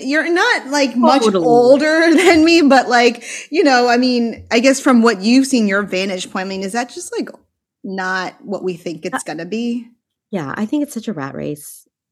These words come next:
Speaker 2: And I, I do also think living in the States, it's, it's just really hard.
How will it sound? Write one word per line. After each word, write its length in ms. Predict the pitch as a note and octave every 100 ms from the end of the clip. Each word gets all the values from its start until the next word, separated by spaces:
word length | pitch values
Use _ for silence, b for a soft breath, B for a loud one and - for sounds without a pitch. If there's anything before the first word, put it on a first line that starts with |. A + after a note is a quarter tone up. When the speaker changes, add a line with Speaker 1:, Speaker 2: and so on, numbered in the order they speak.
| -
Speaker 2:
And 420 | E3+ D#3 D#3 D3 - -
I, 120 | A3+ C#4
I 60 | B3
do 260 | D#4 E4+
also 420 | - A#3 A3+ A#3+
think 440 | A3+ F#3+ E3 D#3 _ _ _ _ _ _ _ _ _ _ -
living 300 | G3 F#3 G3
in 60 | E3+
the 100 | D3
States, 800 | - D#3 D3 A3+ - - - _ _ _ _ _ _ _ _ _ -
it's, 280 | G3 - - _ _
it's 200 | C#4 -
just 260 | C#4+ - -
really 220 | C#3+ C3
hard. 260 | A#2+ -